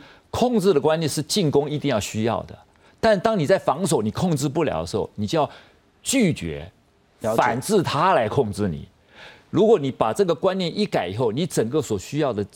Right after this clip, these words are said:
Speaker 1: 资源跟预算就可以大幅的降低。
Speaker 2: 我这样理解你的不对称战争，就是说，当他用二十台歼二十过来，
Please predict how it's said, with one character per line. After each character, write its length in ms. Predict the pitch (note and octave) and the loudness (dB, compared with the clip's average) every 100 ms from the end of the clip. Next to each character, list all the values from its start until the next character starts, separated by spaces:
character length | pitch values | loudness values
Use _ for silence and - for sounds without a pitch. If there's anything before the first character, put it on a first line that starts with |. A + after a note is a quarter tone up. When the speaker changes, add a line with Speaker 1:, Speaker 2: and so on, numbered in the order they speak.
| _ _ | _ _
Speaker 1:
资 260 | - - F3 | -12 -6 -4
源 300 | B2+ F2 F#2+ | -2 -2 -4
跟 180 | - B2 - _ _ _ | -6 -10 -12 _ _ _
预 180 | G3+ D3+ | -2 -2
算 260 | - A#2 D#2+ | -2 -4 -4
就 80 | A2+ | -10
可 100 | G#2+ | -10
以 60 | G2 | -8
大 260 | - C#3+ F#2 | -4 -4 -6
幅 220 | - E2 | -12 -12
的 100 | F2+ | -8
降 240 | F#2+ G2+ E2 | -6 -6 -8
低。 180 | F2 D#2+ | -12 -8
Speaker 2:
我 120 | B2 | -4
这 80 | G3 | -2
样 120 | F#3+ | 0
理 120 | D3 | -2
解 160 | F3 B2 | -2 -4
你 120 | A2+ | -4
的 80 | G#2+ | -4
不 140 | G#2+ | -4
对 140 | A2 C3 | -4 -4
称 200 | - A2 | -4 -6
战 220 | B2 G2+ | -6 -6
争， 260 | G#2+ G2 G2+ | -6 -8 -6
就 140 | B2+ | -8
是 140 | B2 | -8
说， 340 | B2 B2 A#2+ B2+ _ - | -6 -4 -6 -8 _ -6
当 200 | E3+ F3+ | -4 -4
他 240 | D#3 D#3 | -4 -4
用 280 | E3 C#3+ A2+ G#2 _ _ _ | -2 -4 -4 -10 _ _ _
二 100 | D#3+ | -4
十 140 | - - | -4 -6
台 160 | G#2+ | -8
歼 200 | F#2+ A#2 | -6 -4
二 80 | A2 | -4
十 160 | F2 E2 | -8 -10
过 200 | F#2 | -10
来， 80 | D#2 | -12